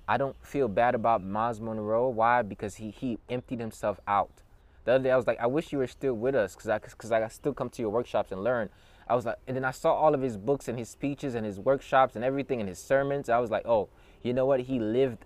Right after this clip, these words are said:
out. He, he emptied himself out. He, he actually went to the Creator sooner than most. But guess what? He left everything he had.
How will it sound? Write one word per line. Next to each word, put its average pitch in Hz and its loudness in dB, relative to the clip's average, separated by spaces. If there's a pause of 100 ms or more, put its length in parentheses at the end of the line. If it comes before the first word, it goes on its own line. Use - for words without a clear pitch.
out. 117 2
He, 120 -4
he 127 -8
emptied 143 -4
himself 127 0
out. 113 4 (520)
He, 120 -8
he 135 0
actually 160 0
went 135 0
to 156 -2
the 131 0
Creator 135 0
sooner 131 -4 (240)
than 110 -2
most. 131 0 (420)
But 104 0
guess 139 2
what? 135 6 (220)
He 135 0
left 143 2
everything 147 0
he 143 0
had. 135 0